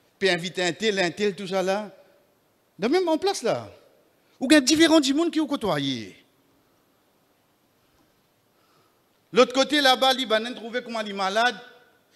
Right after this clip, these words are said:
bizarre retourner dans l'Écosse. Tout le monde connaît la reine, l'Angleterre. Mais seulement quand les malades morts, amène dans l'Écosse.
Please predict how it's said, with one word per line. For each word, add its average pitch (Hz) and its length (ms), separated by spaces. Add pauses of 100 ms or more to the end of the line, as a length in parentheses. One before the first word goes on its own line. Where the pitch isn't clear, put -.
(140)
bizarre 147 320
retourner 147 420
dans 151 120
l'Écosse. - 800 (2000)
Tout 320 120
le 254 120
monde 254 160
connaît 220 240
la 202 120
reine, 233 240
l'Angleterre. 147 560 (920)
Mais 156 100
seulement 226 280
quand 254 120
les 220 140
malades 208 420
morts, 240 300
amène 190 320
dans 180 120
l'Écosse. - 640